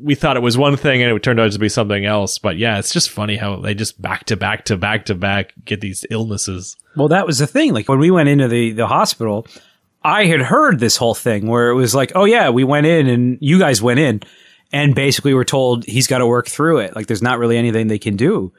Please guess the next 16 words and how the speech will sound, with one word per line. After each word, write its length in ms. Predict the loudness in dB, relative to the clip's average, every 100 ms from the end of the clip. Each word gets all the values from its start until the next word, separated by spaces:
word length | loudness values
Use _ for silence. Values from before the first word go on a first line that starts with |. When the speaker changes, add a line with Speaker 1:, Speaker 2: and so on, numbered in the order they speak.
| -6
Speaker 1:
Yeah. 280 | -2 -2 -2
Speaker 2:
And, 180 | -2 -2
and 180 | 0 2
I'm 140 | 2 4
like, 380 | 2 0 -4 -2
"Are 140 | 0
we 120 | 2
gonna 200 | 2 2
waste 320 | 2 2 0 0
our 80 |
time 520 | 0 -2 0 0 0 0
and 300 | 0 2 2
be 140 | 2
there 180 | 2 2
all 180 | 2 0
night 400 | 0 0 -2